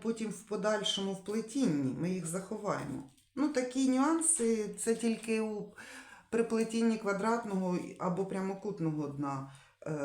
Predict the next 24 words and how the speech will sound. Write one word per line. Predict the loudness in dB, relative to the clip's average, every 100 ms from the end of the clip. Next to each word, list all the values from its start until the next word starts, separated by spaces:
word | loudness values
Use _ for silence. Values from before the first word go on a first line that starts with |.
| -4
в | -6 -10 -14 -12
круглому | -6 -4 -2 -2 -2
там | 0 2 2
зовсім | 0 2 2 0
по-іншому, | 0 2 4 2 0 -4
то | -2 -4
ми | -4
з | -4
вами | -4 -4 -4
будемо | -4 -2 0 -2 -4 -14 -18 -8
розглядати | -4 -2 0 0 0 0 -4
пізніше. | -6 -4 -2 -2 -4 -8 -14 -20 -20 -20 -20 -4
І | -2
знову | 2 4 4 4
ми | 2 2
беремо | 2 2 0 0
ось | 0 2 0
так, | 0 0 0 -2 -8 -18 -18 -20 -20 _ _ _ _ _
ведемо | 0 0 2 0 0 -2 -4
ось | -2 0 -2 -6
цю, | -6 -2 -2 -4 -12 -20 _ _ -20 -20 -20 -20 _ -20 -20 -20 -20 _ -20 -20 -20 -20 -20 _ -12 0
ось | 0 0 -6
цю | -6 -6 -6 -10 -12
трубочку | -4 -4 -2 -2 -2 -6 -8 -8